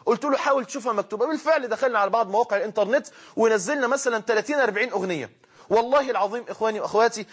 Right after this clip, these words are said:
أنا النهاردة جبت أغنية، أغنية مع الأغنية الأولانية، أطلع الكلمات ألاقي عشرين تلاتين خطأ يناقض الشرع تمامًا، يناقض الشرع تمامًا.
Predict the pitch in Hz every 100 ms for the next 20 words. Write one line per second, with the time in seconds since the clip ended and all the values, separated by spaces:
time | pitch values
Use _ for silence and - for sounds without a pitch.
0 | - - 233 226 269 311 254 302 - 247
1 | 262 277 226 226 185 - - 202 208 220
2 | 254 233 214 214 190 - - 214 269 285
3 | 233 226 240 269 - 254 240 226 - 294
4 | 320 254 226 226 294 - 294 294 - 202
5 | 226 233 311 285 214 208 285 240 233 233
6 | 220 277 220 131 _ _ - 220 330 330
7 | 247 - 269 240 - 214 262 254